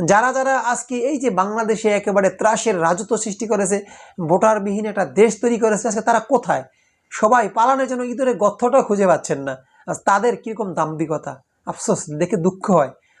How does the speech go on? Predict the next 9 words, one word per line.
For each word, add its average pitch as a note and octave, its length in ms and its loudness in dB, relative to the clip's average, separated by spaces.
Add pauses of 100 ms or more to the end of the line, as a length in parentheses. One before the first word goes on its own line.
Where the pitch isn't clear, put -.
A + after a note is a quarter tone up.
(100)
যে F3+ 100 2
বাঙালি G#3+ 440 0
শিক্ষা G#3 400 -6
নেয় F#3+ 240 2
না A#3 160 2
বলেই A3 320 -2
এখন E3+ 220 -6
অপকর্ম F#3 500 -4
করে। D#3+ 200 -2